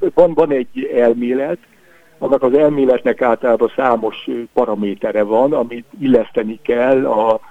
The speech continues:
a Földdel kapcsolatos, ö, értékekhez. Most én a legjobb tudomásom szerint ezek az értékek, amelyek ugye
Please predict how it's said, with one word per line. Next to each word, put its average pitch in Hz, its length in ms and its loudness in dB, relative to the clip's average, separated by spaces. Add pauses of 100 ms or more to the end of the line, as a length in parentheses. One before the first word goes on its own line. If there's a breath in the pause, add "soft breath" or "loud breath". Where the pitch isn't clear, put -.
(180 soft breath)
a - 100 -2
Földdel 127 500 2
kapcsolatos, 113 760 -2 (120)
ö, 60 1600 -4 (140)
értékekhez. 113 880 0 (380 loud breath)
Most - 160 -2
én 151 160 6
a 160 40 6
legjobb 202 280 2
tudomásom 151 680 0
szerint 160 380 -2
ezek 175 320 2
az 123 120 0
értékek, 123 640 0
amelyek 113 480 2
ugye 120 220 -2